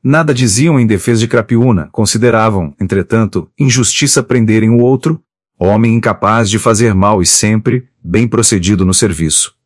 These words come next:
Só tinha o defeito de jogar, mas o governo devia saber que ele não se podia manter com o reliçoldo, era homem como os paisanos. Ninguém vive enchendo a barriga de vento como os camaleões. "Olha, Luzia",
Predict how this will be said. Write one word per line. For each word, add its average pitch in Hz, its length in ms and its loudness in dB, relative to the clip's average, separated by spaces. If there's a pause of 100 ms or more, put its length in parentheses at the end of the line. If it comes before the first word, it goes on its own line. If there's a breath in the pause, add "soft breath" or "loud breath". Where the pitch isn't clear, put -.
(400)
Só 147 200 0
tinha 165 240 0
o 151 60 0
defeito 131 400 -2
de 117 120 0
jogar, 90 480 -2 (160)
mas 98 220 0
o 107 40 0
governo 120 400 2
devia 127 280 0
saber 127 380 0
que - 120 -4
ele 127 220 0
não 135 160 2
se 151 140 -4
podia 127 260 0
manter 123 380 0
com 127 160 0
o 104 40 2
reliçoldo, 107 760 0 (120)
era 113 180 0
homem 120 360 2
como 113 300 0
os 98 100 -2
paisanos. 92 760 -2 (680)
Ninguém 135 340 2
vive 143 180 0
enchendo 123 420 0
a 107 40 2
barriga 101 400 0
de 101 140 0
vento 104 400 0
como 107 280 0
os 101 120 -2
camaleões. 95 840 -2 (480)
"Olha, 127 300 2
Luzia", 120 520 0